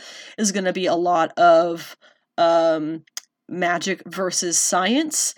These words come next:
and we got a lot of that being touched on in this series as well. So I, or in this movie, <laughs> I keep saying, in this movie as well. So I very much enjoyed that.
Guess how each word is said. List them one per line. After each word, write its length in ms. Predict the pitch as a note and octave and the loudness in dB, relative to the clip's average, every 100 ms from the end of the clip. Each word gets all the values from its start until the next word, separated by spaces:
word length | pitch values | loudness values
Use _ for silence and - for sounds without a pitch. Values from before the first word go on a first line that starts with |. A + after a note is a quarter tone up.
| - - | -14 -8
and 120 | F#3+ | -4
we 60 | G#3 | 4
got 140 | A3 | 6
a 60 | A3 | 6
lot 400 | G#3 G3+ F#3 - | 4 2 2 0
of 140 | F3+ | -2
that 220 | F3+ F3 - | 0 0 0
being 160 | E3 | -6
touched 320 | D#3+ E3+ - | -4 -4 -2
on 280 | E3 D#3 D#3+ | -2 -2 -2
in 240 | - E3 E3 | -4 -6 -4
this 200 | D#3+ - | -4 -2
series 280 | E3+ E3 | -2 -4
as 120 | E3 E3+ | -6 -4
well. 180 | E3+ | -4
So 120 | - D#3 | -2 -4
I, 100 | E3 | -4
or 120 | - F3+ | -4 -4
in 120 | F3+ | -4
this 140 | E3+ | -4
movie, 320 | G3+ G#3 F3 | -2 -2 -2
<laughs> 0 | |
I 80 | - | -6
keep 160 | - - | -8 -12
saying, 220 | - F3 - - - - - | -12 -12 -16 -14 -8 -8 -2
in 140 | F4+ | 2
this 160 | F4+ - | 2 2
movie 240 | C4+ A#3 | 0 2
as 100 | G#3+ | 0
well. 240 | F#3 D#3+ C3+ | 2 0 0
So 140 | - | 0
I 120 | G3 | 0
very 420 | G3+ G#3+ A#3+ A3 G3+ | 0 0 2 2 0
much 200 | F3+ F3+ | -4 -4
enjoyed 380 | F3+ E3 C#3+ | -6 -6 -6
that. 260 | D3 A#2+ - | -4 -6 -6